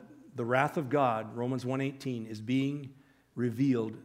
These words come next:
against those who suppress the truth in wickedness. We need to be praying for our country. Well, friends, let's, uh, stand together and conclude our time. Would you stand with me and let me pray for us as we conclude our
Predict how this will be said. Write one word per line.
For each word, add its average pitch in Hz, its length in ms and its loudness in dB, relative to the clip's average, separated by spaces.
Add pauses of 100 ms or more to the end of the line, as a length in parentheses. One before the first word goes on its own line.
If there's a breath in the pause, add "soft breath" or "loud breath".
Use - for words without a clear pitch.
against 110 460 -6
those 131 340 0
who 123 160 -2
suppress - 800 -6
the 131 140 -6
truth - 720 -6 (480 soft breath)
in 113 160 -6
wickedness. 107 720 -10 (1200 soft breath)
We 120 80 -4
need 120 120 -2
to 117 40 -10
be 117 100 -4
praying 117 380 -6
for 110 200 -6
our 107 100 -4
country. 117 480 -10 (1700 soft breath)
Well, 123 100 -6
friends, 135 480 6 (1000)
let's, 156 300 0
uh, 120 140 6
stand 135 360 0
together 127 360 2
and 117 120 -6
conclude 131 420 0
our 117 120 2
time. 127 440 -2 (680 soft breath)
Would 135 120 -6
you 139 80 -2
stand 175 320 -2
with 165 140 2
me 160 180 4
and 147 80 2
let 147 120 -2
me 127 80 0
pray 143 340 4
for 143 320 2
us 147 240 -2
as 110 140 -6
we 120 120 -2
conclude 131 460 -2
our 117 240 2